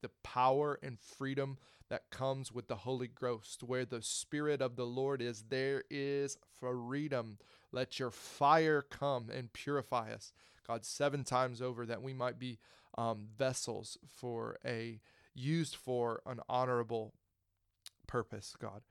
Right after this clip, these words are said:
used for special service, as your word says. I thank you, Lord, for this, and I thank you for your power and your Spirit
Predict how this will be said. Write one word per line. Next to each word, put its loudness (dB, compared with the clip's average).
used -2
for -4
special -4
service, -8
as -6
your -8
word -8
says. -10
I -4
thank -4
you, -6
Lord, -4
for -10
this, -10
and -8
I -6
thank -8
you -14
for -10
your -6
power -4
and -8
your -8
Spirit -6